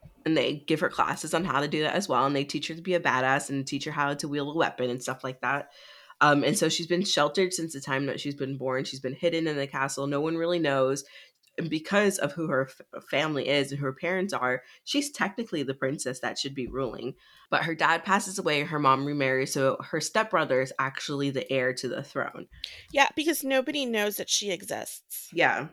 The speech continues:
Speaker 1: so she's basically been hidden. She's been wearing a veil 'cause she is the true maiden, I guess. I don't know if we're actually calling her a maiden, but she definitely is the maiden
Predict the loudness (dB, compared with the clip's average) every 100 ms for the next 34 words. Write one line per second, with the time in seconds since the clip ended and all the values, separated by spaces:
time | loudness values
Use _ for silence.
0 | _ -4 -2 0 2 2 -2 0 0 0
1 | 0 0 -2 -4 0 0 2 0 0 0
2 | -2 0 4 6 6 4 2 -4 -20 -20
3 | -4 -2 0 0 2 2 2 2 -2 -8
4 | -4 -2 0 2 2 2 0 -6 _ -8
5 | 0 0 0 -2 -2 -2 0 -2 -2 -4
6 | -2 -2 -4 -4 -4 -2 -2 -2 -2 -2
7 | 0 0 0 0 0 2 0 -2